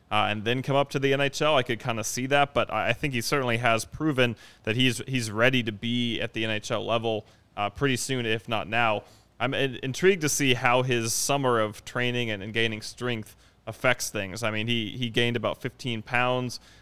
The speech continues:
Uh, he worked really closely with Paul Goodman, uh, the strength and conditioning coach, to,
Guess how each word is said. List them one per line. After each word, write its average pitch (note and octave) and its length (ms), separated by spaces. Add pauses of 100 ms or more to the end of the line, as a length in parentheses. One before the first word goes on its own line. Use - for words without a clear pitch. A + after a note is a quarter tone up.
Uh, G#2 140
he G#2+ 60
worked A#2 260
really A#2 220
closely A#2 380
with A2 200
Paul A2+ 240
Goodman, A2 540
uh, G#2+ 220
the G#2 120
strength A2+ 300
and A2 100
conditioning A2 500
coach, G#2+ 440
to, A2+ 260